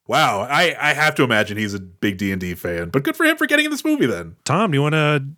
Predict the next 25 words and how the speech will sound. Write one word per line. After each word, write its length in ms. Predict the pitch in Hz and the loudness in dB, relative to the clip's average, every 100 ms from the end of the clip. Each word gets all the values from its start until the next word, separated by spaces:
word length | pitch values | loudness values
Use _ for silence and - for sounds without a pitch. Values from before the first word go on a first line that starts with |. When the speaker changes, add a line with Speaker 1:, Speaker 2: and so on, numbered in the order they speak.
| - | -2
Speaker 2:
uh, 200 | 139 127 | 0 0
spend 200 | - 147 | 2 0
a 40 | |
day 160 | 143 147 | 2 2
on 80 | 139 | 2
the 60 | |
D 100 | 135 | 2
and 80 | 143 | 2
D 120 | 151 | 2
set?" 260 | 165 165 - | 0 -2 -2
"Get 160 | 320 277 | -2 0
with 160 | 269 | 2
it 80 | 190 | 0
now." 300 | 180 151 123 101 | 0 0 0 0
Wow, 280 | 120 120 | 0 0
wow, 280 | 120 123 123 123 | 0 0 0 -2
ticka, 260 | - 135 | -4 -4
wow, 360 | 127 123 120 127 | -2 -2 -2 0
wow. 220 | 123 123 | 0 -2
And 60 | 117 | -2
there 140 | 113 | -2
he 80 | 120 | 0
is. 220 | 170 127 - - - | 0 -2 -8 -10 -8
<laughs> 100 | - 427 587 571 - - - - - 415 - 143 _ | -4 -2 2 2 2 -2 0 -2 -2 -4 -4 -10 _
But 360 | - 147 147 | -2 0 0